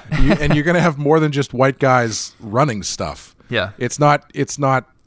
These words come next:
Speaker 1: any, uh,
Speaker 2: Yeah.
Speaker 1: um, leap of the imagination to add in a capable character who's a woman or a different
Speaker 2: <laughs>
Speaker 1: ethnicity or sexuality or anything,
Speaker 2: Yeah.
Speaker 1: you know?
Speaker 2: I mean, I think
Speaker 1: It's
Speaker 2: life's
Speaker 1: like,
Speaker 2: more
Speaker 1: I
Speaker 2: fun when men and women work together. I mean, even the most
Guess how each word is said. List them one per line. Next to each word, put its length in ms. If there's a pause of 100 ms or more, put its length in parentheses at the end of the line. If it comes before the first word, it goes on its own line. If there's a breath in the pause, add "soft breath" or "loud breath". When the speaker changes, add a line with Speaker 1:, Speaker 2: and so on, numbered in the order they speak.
(400)
Speaker 1:
any, 360
uh, 500 (220)
Speaker 2:
Yeah. 320
Speaker 1:
um, 280 (380)
leap 340
of 100
the 100
imagination 720
to 160
add 220
in 120
a 140
capable 800 (380 soft breath)
character 420
who's 180
a 100
woman 480
or 580
a 40
different 280
Speaker 2:
<laughs> 140
Speaker 1:
ethnicity 460
or 120
sexuality 680
or 100
anything, 260
Speaker 2:
Yeah. 180
Speaker 1:
you 60
know? 160
Speaker 2:
I 60
mean, 120
I 80
think 140
Speaker 1:
It's 100
Speaker 2:
life's 200
Speaker 1:
like, 40
Speaker 2:
more 80
Speaker 1:
I 60
Speaker 2:
fun 540
when 140
men 160
and 120
women 180
work 140
together. 520
I 40
mean, 180
even 200
the 60
most 300